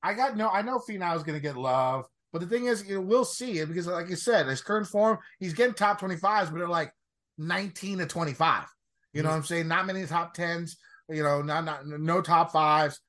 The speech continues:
Speaker 1: So people might be a little bit wary, but I mean, just the way he's striking the ball, I mean, give me Tony on that one.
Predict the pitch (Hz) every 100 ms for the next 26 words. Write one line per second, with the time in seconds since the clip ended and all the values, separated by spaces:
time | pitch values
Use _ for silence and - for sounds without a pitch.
0 | _ _ - - 170 156 156 147 131 -
1 | 220 196 190 190 202 202 214 214 175 165
2 | 196 196 156 - 156 156 147 143 - 180
3 | 170 208 190 170 - - 160 156 143 107
4 | 123 123 101 95 _ _ _ 139 139 120
5 | 165 156 123 135 147 127 117 113 131 123
6 | 113